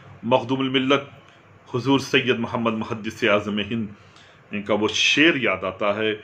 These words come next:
कि "कुफ्र से कुफ्र बगलगीर नज़र आता है।" आज आप देखें हालात, मुल्क ही के हालात देख लीजिए, क्या है, क्या है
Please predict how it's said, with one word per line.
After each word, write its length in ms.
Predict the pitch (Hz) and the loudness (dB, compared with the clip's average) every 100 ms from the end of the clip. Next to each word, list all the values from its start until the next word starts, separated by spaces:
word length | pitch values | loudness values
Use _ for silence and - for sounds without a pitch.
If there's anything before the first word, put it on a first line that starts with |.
| - - - - - | -16 -20 -20 -6 -2
कि 80 | - - | -2 4
"कुफ्र 260 | 175 - 135 | 4 4 -2
से 180 | - 123 - | 2 0 0
कुफ्र 280 | 147 - 110 | -6 -4 -2
बगलगीर 640 | 110 110 104 104 123 131 | 0 0 -2 -4 -2 -2
नज़र 320 | 98 90 90 82 | -4 -6 -6 -8
आता 300 | - 78 - | -10 -16 -16
है।" 100 | - - _ - - - _ 92 | -20 -20 _ -20 -20 -20 _ -10
आज 140 | 90 | -8
आप 140 | 90 87 | -8 -6
देखें 220 | 110 113 | -4 -4
हालात, 460 | 98 98 98 98 - - - - - - - - | -2 0 0 -2 -12 -20 -20 -20 -20 -20 -20 -8
मुल्क 280 | 151 240 226 | 2 2 2
ही 160 | 208 220 | -2 -2
के 120 | 165 | 2
हालात 220 | 123 113 | 4 4
देख 220 | 104 104 | 2 -6
लीजिए, 180 | 110 139 - | -8 -12 -4
क्या 140 | - 135 | 0 0
है, 220 | 82 - - - - - - - - - - - _ - | 0 -14 -20 -20 -20 -20 -20 -20 -20 -20 -20 -20 _ -6
क्या 200 | - 165 | 4 4
है 220 | 123 92 | 4 -2